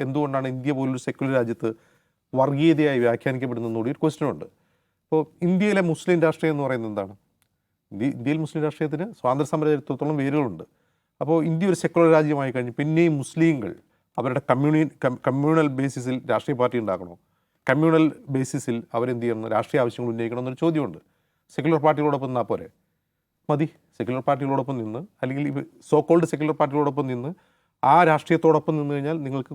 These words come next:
ഗുഡ് മുസ്ലിം പ്ലേ, ഏഹ്, ലിസ്റ്റിൽ കയറാൻ പറ്റും. പക്ഷേ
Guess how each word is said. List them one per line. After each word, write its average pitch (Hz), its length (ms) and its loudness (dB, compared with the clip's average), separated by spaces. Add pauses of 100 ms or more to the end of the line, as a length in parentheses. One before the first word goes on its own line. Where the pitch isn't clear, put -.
ഗുഡ് 139 220 -6
മുസ്ലിം 160 260 -4 (540)
പ്ലേ, 143 100 2 (280)
ഏഹ്, - 240 2 (640)
ലിസ്റ്റിൽ 160 260 0
കയറാൻ 160 240 2
പറ്റും. 156 180 -8 (800)
പക്ഷേ 151 260 0